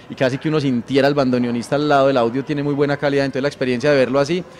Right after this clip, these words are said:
y por la narración del documental, parece un poco, por momentos, esa experiencia del cine mudo. Entonces, invitamos a la gente a que, a que esté ese día. Sin embargo, estamos pensando después hacer una ronda por algunas universidades, espacios académicos,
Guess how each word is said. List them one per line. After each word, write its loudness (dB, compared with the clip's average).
y -4
por 0
la 4
narración 0
del 0
documental, -2
parece -4
un -10
poco, -4
por -2
momentos, -4
esa -10
experiencia -2
del 0
cine -4
mudo. 0
Entonces, 2
invitamos 0
a 4
la 2
gente -2
a -4
que, -6
a -6
que -8
esté -8
ese -2
día. 0
Sin -8
embargo, 0
estamos -6
pensando -2
después 0
hacer -4
una -4
ronda -2
por -4
algunas -6
universidades, 0
espacios -6
académicos, -2